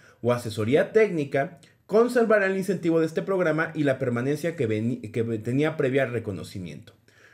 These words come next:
Lo que tiene que ver con tutoría y asesoría técnica, pues no es un movimiento vertical que genere un cambio de función, sino estás desempeñando la misma función que te corresponde,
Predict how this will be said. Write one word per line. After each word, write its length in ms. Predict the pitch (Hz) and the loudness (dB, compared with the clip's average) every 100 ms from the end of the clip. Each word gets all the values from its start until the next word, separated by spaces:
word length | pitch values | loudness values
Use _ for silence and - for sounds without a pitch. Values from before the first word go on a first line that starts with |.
| _ | _
Lo 180 | 147 180 | 0 2
que 100 | 208 | 2
tiene 260 | 208 233 247 | 0 -2 4
que 100 | 226 | 4
ver 140 | 220 | 6
con 260 | 233 208 - | 2 0 -4
tutoría 500 | 196 151 180 185 196 | -4 0 0 2 4
y 80 | |
asesoría 460 | 131 - 151 160 160 | 2 2 2 2 0
técnica, 480 | 185 196 185 214 208 | -4 -2 2 0 2
pues 180 | 151 151 | -2 0
no 160 | 180 | 0
es 160 | 196 196 | 0 -2
un 80 | 196 | -2
movimiento 960 | 190 165 156 170 175 175 180 175 - - | 2 2 2 0 -2 0 2 2 -2 -4
vertical 720 | 123 135 - 143 185 220 - | 0 0 0 2 2 2 -2
que 100 | 147 | -6
genere 300 | 147 147 165 | -4 0 0
un 160 | 170 165 | 0 0
cambio 260 | 165 185 | 0 2
de 80 | 190 | 0
función, 560 | 190 226 226 226 247 - | 0 0 4 2 2 -6
sino 240 | - 147 123 | -6 -4 -4
estás 280 | - 160 | -2 -2
desempeñando 560 | 170 165 143 143 151 160 | -2 -6 -4 -2 0 0
la 120 | 120 | 0
misma 280 | 123 139 151 | -2 -2 -4
función 380 | 156 131 143 131 | -4 -4 -4 -4
que 80 | 151 | -4
te 160 | 156 | -4
corresponde, 720 | 170 160 170 180 170 214 - | -2 -2 -2 -2 2 2 0